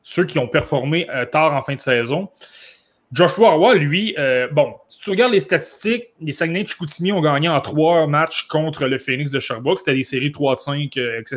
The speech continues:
exceptionnellement. Euh, mais Joshua Roy était très, très bon. Premièrement, le Phoenix, qui était pas une très, très grosse équipe, là, avant l'arrivée de Joshua Roy, c'était la, la pire équipe de la L H G M Q.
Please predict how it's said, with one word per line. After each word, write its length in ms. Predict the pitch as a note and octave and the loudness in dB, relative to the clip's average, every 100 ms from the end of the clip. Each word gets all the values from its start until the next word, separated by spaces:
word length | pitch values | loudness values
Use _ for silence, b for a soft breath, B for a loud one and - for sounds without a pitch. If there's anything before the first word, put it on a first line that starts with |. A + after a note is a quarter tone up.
| C3 | -8
exceptionnellement. 800 | C#3 - C3+ - C3 B2 A#2+ D3+ G3 B B B B B - | -8 -10 -10 -6 -4 -4 -2 -2 -4 B B B B B 0
Euh, 420 | B2 A#2+ A#2 A2+ A2+ _ _ _ - - - | 4 4 2 -2 -10 _ _ _ -20 -12 0
mais 120 | C3+ | 2
Joshua 340 | D#3 - E3+ | 4 6 6
Roy 200 | D3 F#3+ | 8 6
était 380 | D#3 D3 C#3+ - | 4 2 0 -4
très, 240 | - C3+ D#3+ | -8 -2 0
très 240 | D#3 C#3+ | 0 0
bon. 260 | C3 F#3+ G#3+ B _ _ | 4 2 0 B _ _
Premièrement, 540 | - B3 C4 G#3 B3 | -4 0 2 2 0
le 140 | A#3+ E3 | 2 -2
Phoenix, 540 | - D#3+ D3+ A#3 - | -2 0 0 -2 -6
qui 140 | - D3+ | -8 -6
était 160 | C3+ | -4
pas 140 | B2+ B3+ | 0 0
une 80 | |
très, 160 | - E3+ | 0 -4
très 180 | D#3 D3 | 0 0
grosse 260 | D3 F#3 | 2 0
équipe, 320 | D3 C#3 A3+ A3+ | 0 0 -2 0
là, 140 | G#3+ | 2
avant 200 | F3 D3+ | 4 4
l'arrivée 320 | A#3 D#3 D3 | 2 2 2
de 60 | F#3+ | 0
Joshua 280 | D3+ D3 C#3 | 0 -2 -4
Roy, 220 | A#2 D#3+ | 0 -2
c'était 160 | F3+ C3+ | 0 0
la, 240 | B2+ A2+ | 0 0
la 100 | A#2 | -4
pire 240 | - G#3+ | -2 -2
équipe 240 | D3+ - E3 | -2 -2 -2
de 40 | |
la 80 | C#3 | -2
L 80 | B2+ | 0
H 60 | B2+ | -2
G 120 | B2 | -4
M 100 | A#2 | -10
Q. 300 | - E3 | -10 -10